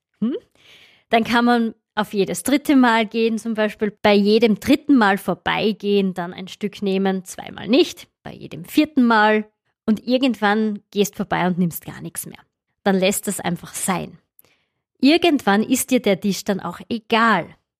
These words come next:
Ich weiß, es ist alles leichter gesagt als getan. Aber es ist schon einmal eine Möglichkeit,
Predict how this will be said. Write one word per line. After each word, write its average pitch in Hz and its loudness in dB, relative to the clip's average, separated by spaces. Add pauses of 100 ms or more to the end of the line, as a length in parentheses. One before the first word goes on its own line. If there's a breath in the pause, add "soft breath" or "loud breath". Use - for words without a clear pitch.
(120)
Ich 240 2
weiß, 247 2
es 330 -4
ist - -12
alles 285 -2
leichter - -6
gesagt 233 -6
als - -8
getan. 214 0 (1160 soft breath)
Aber 247 2
es 269 2
ist 339 0
schon 339 0
einmal 320 2
eine 294 0
Möglichkeit, 262 0